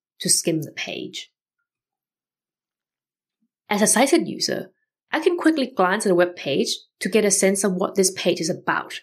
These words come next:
and see if it has what I'm looking for. But how do you do that with a screen reader when you can only hear one thing read out to you at a time? Well, there are actually shortcuts that enable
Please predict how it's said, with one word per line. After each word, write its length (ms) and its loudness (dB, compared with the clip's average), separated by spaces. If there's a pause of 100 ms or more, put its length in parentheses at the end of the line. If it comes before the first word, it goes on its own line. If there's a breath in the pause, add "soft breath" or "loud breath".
(240)
and 160 2
see 320 4
if 120 4
it 80 -2
has 260 0
what 80 2
I'm 120 4
looking 280 -2
for. 440 -2 (800)
But 120 4
how 240 4
do 120 -2
you 140 8
do 180 0
that 160 4
with 120 2
a 60 4
screen 340 0
reader 400 -2 (320)
when 160 4
you 80 2
can 200 2
only 300 2
hear 320 2
one 240 4
thing 240 2
read 240 4
out 140 -2
to 120 -2
you 60 4
at 80 0
a 60 -4
time? 640 -6 (1700)
Well, 400 2
there 220 4
are 40 4
actually 300 0
shortcuts 760 0 (200)
that 160 2
enable 680 4